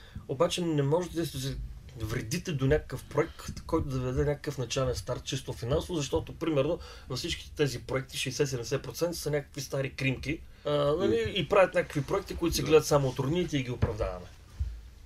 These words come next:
Speaker 1: Аз затова съм против такива проекти, разбирате ли? А, и, против-, и, и начина, по който те определят кой е.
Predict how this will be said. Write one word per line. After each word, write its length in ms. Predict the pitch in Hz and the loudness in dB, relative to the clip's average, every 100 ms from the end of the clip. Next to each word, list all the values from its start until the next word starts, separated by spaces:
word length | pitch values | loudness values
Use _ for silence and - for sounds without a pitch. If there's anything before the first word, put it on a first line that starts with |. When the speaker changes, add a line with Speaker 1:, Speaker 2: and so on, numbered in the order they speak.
| - - - - | -20 -20 -14 0
Speaker 1:
Аз 160 | - 202 | 2 4
затова 300 | 175 - 180 | 4 6 6
съм 240 | - 175 - | 6 2 0
против 520 | 139 139 - 226 - - | 2 8 12 10 8 -2
такива 380 | - 135 143 123 | -4 2 4 4
проекти, 360 | - 107 101 113 | 0 -6 -6 -6
разбирате 380 | 107 165 143 - | -2 -2 -2 -6
ли? 40 | - - - - - - - - - - - - - - | -20 -20 -20 -20 -20 -20 -20 -20 -20 -18 -16 -18 -12 -6
А, 160 | 120 - - - - - - - | -6 -6 -12 -16 -14 -14 -14 -8
и, 60 | 190 | -6
против-, 360 | - 139 - - - | 0 0 0 -8 -2
и, 60 | 160 | 2
и 180 | 147 151 | 6 8
начина, 380 | 156 170 175 | 8 8 4
по 120 | 151 135 | 4 4
който 300 | 156 147 - | 6 6 6
те 80 | |
определят 520 | 147 135 131 123 156 156 | 6 6 6 8 8 6
кой 280 | 147 135 | 4 6
е. 80 | 127 | 4